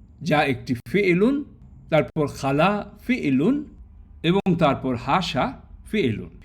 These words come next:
সবগুলো শব্দের অর্থ ব্যতীত, ছাড়া বা তবে। মা আদা, মা খালা, হাসা, এই শব্দগুলো হুরুফুল ইস্তিসনার সাথে সাথে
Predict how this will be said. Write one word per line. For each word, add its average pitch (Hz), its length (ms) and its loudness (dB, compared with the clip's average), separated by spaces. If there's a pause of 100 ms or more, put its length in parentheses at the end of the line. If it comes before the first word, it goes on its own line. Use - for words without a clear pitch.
(220)
সবগুলো 214 540 0
শব্দের 120 460 -2
অর্থ 113 300 -4 (340)
ব্যতীত, 165 720 -2 (200)
ছাড়া 120 560 -4 (340)
বা 107 180 -6 (120)
তবে। 127 260 -4 (580)
মা 139 100 -6
আদা, 139 640 -2 (460)
মা 120 180 -2
খালা, 151 680 0 (360)
হাসা, 165 520 0 (540)
এই 165 200 2
শব্দগুলো 131 880 0 (480)
হুরুফুল 185 480 4
ইস্তিসনার 214 580 -2
সাথে - 400 -4
সাথে 139 400 -4